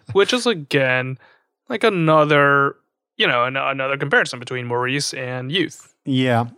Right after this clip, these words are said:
Speaker 1: and Maurice is, like, you know, jealous of this. Like, Maurice does not have that youth, and he's almost embarrassed anytime, uh, Ricky and, uh, didn't write down Ricky's wife's name. Is it Elaine or something? Eleanor, maybe?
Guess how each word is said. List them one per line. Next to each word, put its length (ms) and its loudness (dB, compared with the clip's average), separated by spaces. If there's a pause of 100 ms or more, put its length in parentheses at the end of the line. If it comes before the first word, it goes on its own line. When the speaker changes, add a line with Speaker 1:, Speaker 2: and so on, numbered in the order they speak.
Speaker 1:
and 240 -2
Maurice 300 -2
is, 120 -2
like, 200 -2
you 80 -2
know, 120 0
jealous 520 0
of 100 -4
this. 380 -4
Like, 180 -4
Maurice 240 -2
does 220 -2
not 180 0
have 220 -2
that 180 -2
youth, 500 -2 (500)
and 600 0 (300)
he's 200 -4
almost 440 -2
embarrassed 580 0
anytime, 680 -2 (420)
uh, 220 2
Ricky 580 0
and, 540 0
uh, 240 -14 (420)
didn't 200 -4
write 180 -2
down 220 0
Ricky's 320 -2
wife's 360 -6
name. 220 -4
Is 100 -6
it 60 -6
Elaine 460 -4
or 40 -4
something? 460 -6 (640)
Eleanor, 420 0
maybe? 380 -2